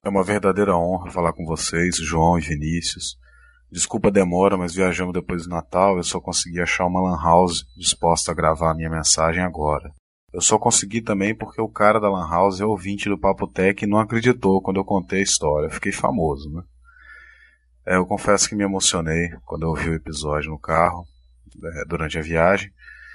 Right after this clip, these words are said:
É, eu chorei igual uma criança, né?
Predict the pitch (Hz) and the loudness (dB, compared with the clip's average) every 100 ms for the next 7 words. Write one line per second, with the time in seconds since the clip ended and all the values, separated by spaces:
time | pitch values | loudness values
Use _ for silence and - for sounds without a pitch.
0 | - _ _ _ _ _ - - 90 90 | -20 _ _ _ _ _ -12 -2 -2 0
1 | - 90 92 92 92 95 - 85 82 90 | 2 4 4 2 2 0 -2 -4 -2 -4
2 | - 82 82 | -6 -10 -12